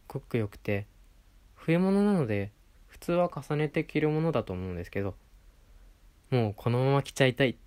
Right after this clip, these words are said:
てくらいに心地いいですよね。気に入っていただけてよかったです。もう一つのお色も試されますか？はい。ではまたお待ちしておりますので、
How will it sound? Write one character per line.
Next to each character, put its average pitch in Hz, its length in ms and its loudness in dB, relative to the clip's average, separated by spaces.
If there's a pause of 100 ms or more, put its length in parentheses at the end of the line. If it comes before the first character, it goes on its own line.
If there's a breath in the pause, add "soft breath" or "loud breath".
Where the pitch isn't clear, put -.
(300)
て 104 100 -2
く - 140 -6
ら 95 100 -4
い 92 80 -6
に 101 320 -12
心 107 240 -8
地 - 120 -8
い 107 40 -2
い - 20 -2
で 90 120 -6
す - 100 -16
よ 95 80 -10
ね。 95 180 -12 (1500)
気 - 100 0
に 143 120 4
入 143 40 2
っ 135 40 -6
て - 120 0
い 143 80 2
た 139 120 0
だ 131 120 2
け 135 140 -2
て 127 160 0
よ 123 100 2
か 120 160 0
っ 107 60 -4
た 87 100 -6
で 82 140 -12
す。 - 120 -20 (1600)
も 202 120 4
う - 20 4
一 240 180 4
つ 240 120 2
の 120 140 4
お 101 80 2
色 98 160 0
も 95 200 -2
試 107 240 -2
さ 127 100 -2
れ 123 80 -2
ま 127 140 -2
す - 60 -14
か？ - 180 -6 (1700)
は 135 140 4
い。 - 120 -2 (880)
で 165 120 4
は 127 160 2
ま 101 200 -4
た 135 220 0
お 135 40 0
待 135 260 -2
ち 143 40 -8
し - 40 -12
て - 100 -4
お 151 60 2
り 156 100 2
ま 165 160 -2
す 156 100 -6
の 117 80 -2
で、 95 160 -6